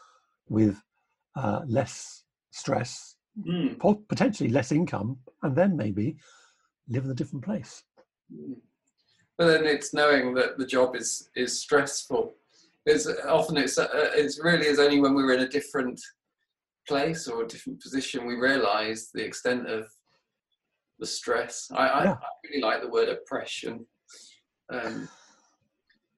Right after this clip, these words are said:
Speaker 2: because, uh, I think we, I think, I think we do oppress ourselves so often. Not everyone, uh, but I, I often think, um, I know I oppress myself.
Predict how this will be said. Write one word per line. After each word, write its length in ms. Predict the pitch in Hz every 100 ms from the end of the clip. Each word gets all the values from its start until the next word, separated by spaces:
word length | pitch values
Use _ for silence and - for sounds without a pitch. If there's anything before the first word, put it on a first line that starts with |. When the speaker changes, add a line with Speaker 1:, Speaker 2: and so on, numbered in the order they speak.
| _
Speaker 2:
because, 760 | 127 131 - 123 120 117 - - 123
uh, 400 | 123 120 117 113 -
I 80 | 135
think 260 | - 165 -
we, 220 | 147 139
I 100 | 139 135
think, 240 | - 170 - _
I 60 | - _
think 120 | 175 175 -
we 180 | 78 82 _
do 160 | 165 165
oppress 600 | - - - 160 165 -
ourselves 1000 | 117 110 - 110 113 113 - - - _
so 320 | - 131 117
often. 380 | 117 110 - -
Not 200 | 240 127
everyone, 500 | - 139 - 104 - - 127
uh, 140 | 113 -
but 100 | 156 151
I, 220 | - 117
I 200 | - 139
often 220 | 147 135
think, 260 | 123 131 - - - - - _ _ -
um, 500 | 123 123 120 113 113 _ _ _ _ _ _
I 100 | 117
know 160 | 113 113
I 140 | 123
oppress 520 | 160 - - 113 - -
myself. 720 | 117 - - - - 165